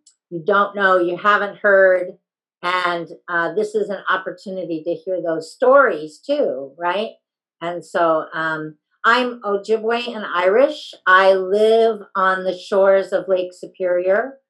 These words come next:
which are my homelands. I'm a member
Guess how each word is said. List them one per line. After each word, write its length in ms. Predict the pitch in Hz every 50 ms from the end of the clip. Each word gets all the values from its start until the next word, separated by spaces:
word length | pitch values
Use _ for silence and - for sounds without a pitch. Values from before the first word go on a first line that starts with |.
| _ _ _
which 220 | 190 185 185 -
are 160 | 202 196 196 190
my 260 | 190 185 185 180 170 -
homelands. 920 | 202 190 185 180 180 180 180 175 165 165 170 175 190 233 254 247 _ _ _ _ -
I'm 400 | 175 175 175 175 175 175 170 170
a 360 | - - - 180 170 165 165
member 540 | 170 180 196 - _ _ 208 202 196 196 185